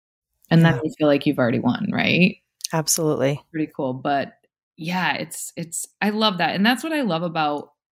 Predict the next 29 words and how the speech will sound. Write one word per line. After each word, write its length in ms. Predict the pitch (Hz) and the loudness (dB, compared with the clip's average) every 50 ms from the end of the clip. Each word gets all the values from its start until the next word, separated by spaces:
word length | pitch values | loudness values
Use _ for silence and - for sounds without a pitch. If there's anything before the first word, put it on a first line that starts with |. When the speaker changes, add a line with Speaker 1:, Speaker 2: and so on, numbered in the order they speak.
| _ - | _ -10
Speaker 1:
aging 600 | 175 170 160 156 151 156 160 156 175 220 285 311 - _ _ _ _ _ | -6 -4 -4 -4 -6 -8 -8 -4 -4 -4 -4 -4 -8 _ _ _ _ _
<laughs> 220 | _ - - - | _ -20 -12 -4
is 420 | 233 226 220 285 254 208 185 180 | -4 0 4 4 4 4 4 -4
that 500 | - 190 190 185 170 170 165 165 - - - _ - - - - _ _ _ _ _ _ _ _ _ _ _ _ - - | -6 -4 -4 -2 -2 -4 -4 -6 -8 -16 -20 _ -20 -20 -20 -20 _ _ _ _ _ _ _ _ _ _ _ _ -20 -10
we 180 | - 185 202 175 | -4 -2 -2 -2
grow 380 | 160 - 170 170 170 175 175 | -2 -2 0 0 2 2 2
and 120 | 180 175 175 | 2 2 2
we 140 | 170 170 | 0 0
learn 600 | 165 160 156 143 143 147 151 160 170 190 202 208 - - | 0 -2 0 0 0 0 2 4 6 8 8 6 6 4
and 140 | 170 160 | 2 4
we 80 | 160 165 | 4 2
discover 760 | 160 165 160 - - - 156 147 143 151 151 160 165 170 175 | 2 0 0 -2 -2 0 0 0 2 4 4 6 6 6 6
and 200 | 175 165 160 151 151 | 4 4 2 2 0
uncover. 800 | 143 143 139 - - 147 143 147 160 170 190 254 302 311 - _ _ _ _ _ _ _ _ _ _ _ _ _ - - - - | 0 -2 -2 0 2 0 2 4 4 4 6 6 6 4 2 _ _ _ _ _ _ _ _ _ _ _ _ _ -16 -12 -8 -4
And, 480 | - 170 160 160 156 156 151 151 151 147 - - | 0 2 4 4 4 4 2 2 0 -2 -2 0
um, 600 | 165 160 160 156 147 147 147 143 139 147 151 156 _ _ _ _ _ _ _ _ _ - | 2 2 2 4 2 0 -2 -4 -6 -6 -8 -10 _ _ _ _ _ _ _ _ _ -2
it 120 | 156 156 | -2 2
just, 340 | - 165 156 - - - - | 2 2 2 2 -2 -4 -4
it's 220 | - 160 160 - | -4 -4 0 0
a 60 | 165 | 0
beautiful 560 | 156 147 165 160 156 156 151 - 151 151 156 - | 0 4 4 4 4 2 0 -2 -2 -2 0 0
evolution, 840 | - 147 151 147 147 147 147 143 - - - - - - - - | 0 -2 -2 -2 -2 -2 -4 -4 -6 -6 -8 -8 -6 -6 -6 -6
right? 260 | - 85 82 - - | -4 -2 -2 -2 -2
When, 340 | - 175 170 165 160 160 - _ - | 0 -2 0 0 -2 -4 -6 _ 0
when 240 | 175 185 196 202 | 4 8 10 10
you 160 | 202 202 - - | 10 10 8 6
are 280 | - 175 175 175 170 | 4 4 4 4 2
in 80 | 165 160 | 0 -2
alignment 640 | 156 147 139 135 - - - - - - - - - | -4 -4 -6 -6 -6 -6 -6 -8 -8 -12 -14 -18 -20